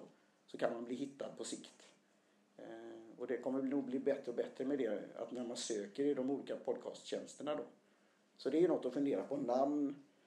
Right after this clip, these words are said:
eh, som någon tidigare sa, eh, vad var det? Det var er utställare här som sa, eh, vad är det? Min, vad gör man med mina pengar? Eller vad var det? Det var någon sån där uttryck.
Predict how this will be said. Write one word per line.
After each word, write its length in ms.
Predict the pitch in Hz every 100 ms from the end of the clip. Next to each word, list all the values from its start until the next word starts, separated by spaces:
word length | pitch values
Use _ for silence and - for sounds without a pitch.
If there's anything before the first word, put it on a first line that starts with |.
| - -
eh, 320 | 123 113 117
som 180 | 110 131
någon 180 | 127 120
tidigare 400 | 147 127 123 117
sa, 440 | - 110 110 113 - 117
eh, 120 | 117
vad 180 | 117 127
var 160 | 113
det? 80 | 113
Det 100 | 117
var 380 | 123 123 127 131 - 113
er 380 | 131 123 120 117 120
utställare 600 | 139 - 135 113 127 165
här 180 | 147 -
som 220 | 117 120
sa, 260 | 120 110 - - - _ _ -
eh, 600 | 117 107 101 101 98 98 95 - - -
vad 200 | - 127
är 60 | 110
det? 120 | 143 - - 117
Min, 240 | 127 117
vad 140 | 131 131
gör 160 | 135
man 200 | 120 120
med 120 | 123 127
mina 200 | 123 120
pengar? 360 | 127 107 110
Eller 160 | 131 123
vad 120 | 135
var 100 | 120
det? 160 | - 127
Det 60 |
var 100 | 135
någon 120 | 131
sån 100 | 127
där 100 | 127
uttryck. 340 | 113 - -